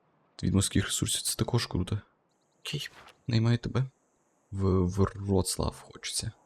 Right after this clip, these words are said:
Хоча в Гданськ також закинути, тому що там лояльність. Ні, Вроцлав. До речі, ми на Лав-, Лавенту дуже сильно впливати будемо потім. Чи можна буде потім приєднати?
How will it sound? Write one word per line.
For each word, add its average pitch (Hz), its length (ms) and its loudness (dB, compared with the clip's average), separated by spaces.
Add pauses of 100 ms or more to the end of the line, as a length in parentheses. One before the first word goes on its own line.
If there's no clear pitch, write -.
(440)
Хоча - 180 -2
в 98 40 0
Гданськ 98 460 2
також 98 260 0
закинути, 90 520 -2
тому 90 160 -4
що - 100 -6
там 92 120 2
лояльність. 92 440 0
Ні, 127 120 4
Вроцлав. - 480 -4 (520)
До 117 120 4
речі, 107 200 2
ми 104 100 8
на 104 100 6
Лав-, 101 280 0
Лавенту 113 400 6
дуже 87 160 4
сильно 90 220 2
впливати 90 460 -2
будемо 85 260 0
потім. - 320 -4 (640)
Чи - 180 0
можна 151 260 2
буде 131 220 4
потім 113 360 -2
приєднати? 104 760 4